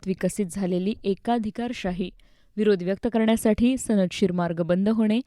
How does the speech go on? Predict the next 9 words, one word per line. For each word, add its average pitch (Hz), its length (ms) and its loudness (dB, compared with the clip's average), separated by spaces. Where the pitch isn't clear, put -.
अधिकार 247 420 0
आणि 294 180 0
सत्तेवर 240 520 0
सामान्य 208 480 2
लोकांचे 220 600 4
ठोस 233 280 6
नियंत्रण 180 480 0
न 202 100 -2
राहणे 196 480 2